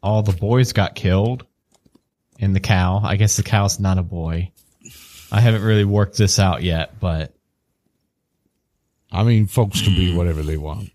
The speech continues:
Speaker 2: at the end of the day. But folks shouldn't be shooting, shouldn't be shooting at other folks.
Speaker 1: Like I said, it was, it was either gold or get killed. So, yeah.
Speaker 2: Well,
Speaker 1: Uh,
Speaker 2: it
Speaker 1: you know,
Speaker 2: was,
Speaker 1: they
Speaker 2: it was be killed is what it was.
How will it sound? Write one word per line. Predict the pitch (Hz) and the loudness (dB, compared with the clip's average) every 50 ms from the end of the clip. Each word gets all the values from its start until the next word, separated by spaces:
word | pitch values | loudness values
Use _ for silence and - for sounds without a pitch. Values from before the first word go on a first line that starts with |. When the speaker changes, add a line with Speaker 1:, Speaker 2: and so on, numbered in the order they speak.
| _ _ _ _ | _ _ _ _
Speaker 2:
at | - 98 87 | -6 -6 -4
the | 85 90 90 | -2 -2 -2
end | 85 80 76 | -2 -2 -4
of | 73 | -4
the | 76 | -6
day. | 73 69 82 80 78 71 - - - - - _ _ | -6 -4 -4 -4 -4 -6 -10 -14 -20 -20 -20 _ _
But | - 123 143 143 - _ _ _ _ - _ _ _ | -2 0 0 0 -2 _ _ _ _ -20 _ _ _
folks | - - 165 170 170 - | -4 -2 -2 0 0 0
shouldn't | - 208 202 208 196 | 0 0 0 0 0
be | 214 202 | -2 -2
shooting, | - - 254 240 208 185 - - | 0 0 0 0 -2 -6 -6 -6
shouldn't | 135 - - 240 220 226 | -4 -2 -2 -2 -2 -2
be | 214 240 202 | -4 -2 -2
shooting | - - 254 254 226 220 | 0 0 0 -2 -2 -4
at | 233 233 214 | -6 -6 -6
other | 226 233 226 208 | -6 -8 -8 -10
folks. | 190 - 269 247 185 113 - - - - _ _ _ _ _ _ _ _ _ _ _ _ _ _ _ _ _ _ _ _ _ _ _ _ _ _ _ _ _ _ _ _ _ _ | -8 -4 -4 -4 -4 -4 -8 -12 -12 -12 _ _ _ _ _ _ _ _ _ _ _ _ _ _ _ _ _ _ _ _ _ _ _ _ _ _ _ _ _ _ _ _ _ _
Speaker 1:
Like | 147 254 339 | -12 -10 -10
I | 339 | -10
said, | - - - - 123 | -12 -10 -10 -6 -4
it | 135 | 0
was, | 147 147 139 123 113 120 | 2 2 2 2 2 0
it | 123 131 | 0 0
was | 135 131 123 - - 123 120 143 | 0 0 0 -2 -2 -2 0 0
either | 165 143 120 | 2 2 0
gold | 98 98 104 131 185 247 | 0 -2 -6 -6 -6 -8
or | 202 | -8
get | 170 170 151 | -8 -10 -10
killed. | - - 175 160 117 87 82 85 - | -6 -4 -2 -2 -2 -4 -6 -10 -8
So, | - 120 107 107 104 101 - | -4 -2 -2 -2 -4 -6 -6
yeah. | 120 135 147 147 123 107 117 139 143 _ _ _ _ _ _ _ _ _ _ - | -4 -2 -2 -2 -2 -2 -4 -6 -8 _ _ _ _ _ _ _ _ _ _ -12
Speaker 2:
Well, | - 110 - 101 190 127 123 123 | -6 -4 -2 0 0 0 0 0
Speaker 1:
Uh, | 123 | 0
Speaker 2:
it | 110 | 0
Speaker 1:
you | 110 123 | 2 2
know, | 127 | 2
Speaker 2:
was, | 127 101 107 110 - | 4 2 0 -2 0
Speaker 1:
they | - 127 139 | 0 0 2
Speaker 2:
it | 139 127 | 2 4
was | 143 143 117 - | 2 2 2 4
be | - - 147 | 2 2 2
killed | - - 147 196 202 175 101 85 78 | 2 2 2 2 2 2 0 0 -2
is | 95 92 85 | -2 -2 0
what | 98 120 127 | 0 2 2
it | 113 98 | 2 2
was. | 107 135 143 113 87 85 87 95 - - 107 | 2 2 2 2 2 0 -2 -2 -4 -6 -10